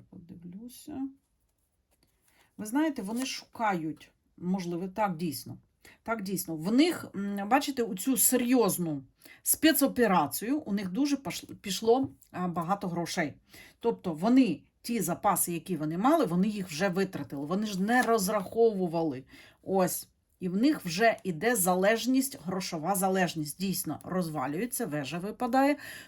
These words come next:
Тобто, дійсно, е, пані Катерина права, хто там щось під, е, слухав. Е, тобто економіка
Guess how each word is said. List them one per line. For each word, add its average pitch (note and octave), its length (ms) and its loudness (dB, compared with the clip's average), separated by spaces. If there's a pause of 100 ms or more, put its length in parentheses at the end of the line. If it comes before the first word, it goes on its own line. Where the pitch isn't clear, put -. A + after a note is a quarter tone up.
Тобто, A3+ 300 0
дійсно, F#3+ 640 2 (840)
е, G3 200 0
пані F#3+ 280 2
Катерина G3 520 0
права, G#3 480 2
хто G#3+ 220 -10
там F3+ 200 -4
щось F#3 260 -6
під, - 480 -10
е, E3 420 -2
слухав. C4 600 2 (800)
Е, F#3 460 2 (160)
тобто C4+ 360 2
економіка D4 880 4